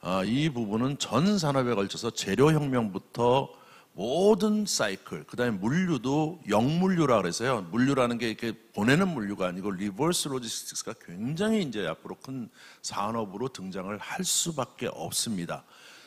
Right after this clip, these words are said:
세 번째가 바로 디지털 전환입니다. 디지털 전환은, 아, 이거는 뭐 숙명적이고, 어, 우리가 과거의, 에, 인포머타이제이션, 뭐 우리가 흔히 인터넷, 클라우드,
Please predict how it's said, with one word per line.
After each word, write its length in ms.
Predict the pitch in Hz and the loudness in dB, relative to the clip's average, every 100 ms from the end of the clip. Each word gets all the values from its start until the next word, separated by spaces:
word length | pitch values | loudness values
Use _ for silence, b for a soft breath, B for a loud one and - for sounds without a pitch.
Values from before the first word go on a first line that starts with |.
| B | B
세 260 | - 151 190 | -2 4 4
번째가 800 | 226 208 131 92 82 101 135 - | 4 2 0 0 -2 -2 -6 -4
바로 480 | 90 104 107 98 - - | -2 0 0 -2 -6 -12
디지털 500 | - 107 120 151 139 | -6 -4 -4 -6 -6
전환입니다. 720 | 104 87 82 78 78 69 78 - _ _ B B B B B B | -4 -6 -6 -10 -14 -18 -18 -20 _ _ B B B B B B
디지털 520 | 139 156 - 202 196 | -2 -2 -2 -2 0
전환은, 760 | - 104 123 113 95 110 147 - - | 0 -2 -2 -2 -6 -8 -10 -14 -12
아, 260 | 87 90 87 | -8 -6 -6
이거는 320 | 104 117 117 | -6 -4 -2
뭐 220 | 104 101 | -2 -2
숙명적이고, 1200 | - 175 196 208 185 120 98 80 80 92 131 151 - B B B B B | -2 -2 0 0 -2 -4 -6 -8 -8 -10 -12 -16 -20 B B B B B
어, 180 | 85 90 | -6 -4
우리가 280 | 92 117 120 | -2 0 0
과거의, 840 | - 98 117 123 123 127 127 104 - | 2 4 4 4 2 2 2 0 -4
에, 280 | 95 98 95 | -6 -4 -4
인포머타이제이션, 960 | 117 120 170 170 143 117 101 - 85 71 - - _ | -4 0 2 2 2 2 0 -2 -6 -10 -20 -20 _
뭐 240 | 90 90 | -12 -10
우리가 260 | 87 92 90 | -8 -6 -8
흔히 460 | - - 110 113 - | -8 -4 -4 -4 -4
인터넷, 600 | 104 117 123 120 117 - | -4 -2 -2 -2 -2 -6
클라우드, 500 | - 127 120 120 | 2 6 6 4